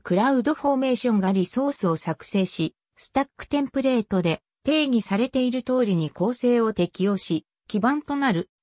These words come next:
エーダブリューエスサービスとの最終的な整合性チェックが完了するまで待機し始めたことを通知します。クラウドフォーメーションでは、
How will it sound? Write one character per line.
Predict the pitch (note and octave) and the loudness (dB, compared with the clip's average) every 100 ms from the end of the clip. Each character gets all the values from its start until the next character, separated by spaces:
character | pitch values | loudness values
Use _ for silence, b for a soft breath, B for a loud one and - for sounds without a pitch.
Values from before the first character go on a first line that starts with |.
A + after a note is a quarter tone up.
| - | 0
エ | G3 C4 | 2 2
ー | |
ダ | C#4 | 0
ブ | C4 | 0
リ | D4 D4+ | 2 2
ュ | |
ー | D#4 | 0
エ | |
ス | D4 | -2
サ | - C#4 | -2 0
ー | C4+ | 0
ビ | A#3 | -2
ス | - - | -4 0
と | G3 | 2
の | F3 | 2
最 | - F#3+ A3+ | 0 -2 0
終 | - C4 B3+ | -2 -2 -2
的 | B3+ - G#3+ | -4 0 2
な | F#3+ - _ - | 2 -2 _ -12
整 | - A#3 C#4+ | -2 0 2
合 | C#4 C#4+ | 2 2
性 | - C#4+ C#4 | 0 -2 -2
チ | - | -2
ェ | C4+ | -6
ッ | _ | _
ク | A3 | -2
が | F#3+ D#3+ | 0 -2
完 | E3 G#3 | 0 0
了 | C4 B3+ | 2 0
す | - C4 | 0 -2
る | |
ま | B3+ A#3 | 0 0
で | F#3 | -2
待 | G#3 C#4 C#4+ | -2 -4 -4
機 | - | -8
し | - F#3 | -4 -2
始 | F#3+ F3 F#3+ | -2 0 0
め | F#3+ | 0
た | E3+ | -2
こ | E3+ | -4
と | - F3 | 0 0
を | D3+ - _ _ | 0 -4 _ _
通 | - A#3 | -2 -2
知 | B3 G#3 | 0 -4
し | - | -2
ま | D#3+ D3+ | -2 -2
す。 | - - _ _ _ _ - | -6 -14 _ _ _ _ -2
ク | F3+ | 2
ラ | C4 D4+ | 2 2
ウ | |
ド | D#4 | 0
フ | D4+ C#4+ | 0 0
ォ | |
ー | C4 | 0
メ | C4 | 0
ー | |
シ | A#3+ G#3+ | 0 0
ョ | |
ン | F#3 | 2
で | F#3 | 2
は、 | D#3+ D#3 | 0 -2